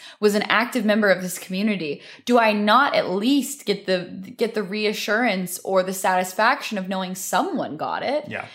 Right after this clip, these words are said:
Speaker 1: You know what I mean? It feels silly. And, like, and it also feels silly because you would think if Forrest Fenn was holding this, this truth in, that he was, you know, uh, holding back, like, the solve,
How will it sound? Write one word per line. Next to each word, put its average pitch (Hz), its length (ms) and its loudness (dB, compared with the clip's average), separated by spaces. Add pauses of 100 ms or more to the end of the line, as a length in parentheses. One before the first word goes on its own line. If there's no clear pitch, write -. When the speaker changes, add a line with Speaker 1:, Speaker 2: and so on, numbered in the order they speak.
Speaker 1:
You 233 140 2
know 240 100 6
what 247 120 6
I 220 80 4
mean? 208 260 0
It - 120 -2
feels 285 380 0 (220)
silly. 320 600 0
And, 202 140 2
like, 240 180 2 (200)
and 254 100 0
it 269 80 2
also 349 240 4
feels 285 280 -2
silly 247 220 0
because 226 320 -4
you 226 80 -6
would 220 120 -6
think 269 480 -2 (160)
if 214 220 -2
Forrest 233 360 4
Fenn 226 220 4
was 190 280 0 (120)
holding 247 580 4
this, 190 380 0 (340)
this 202 240 4
truth 254 560 2
in, 156 460 -2 (180)
that 190 140 4
he 226 240 -4
was, 196 420 -2 (200)
you 220 160 2
know, 151 260 4
uh, 170 480 4
holding 269 440 2
back, 240 220 4
like, 196 160 0
the 180 80 -8
solve, 190 720 2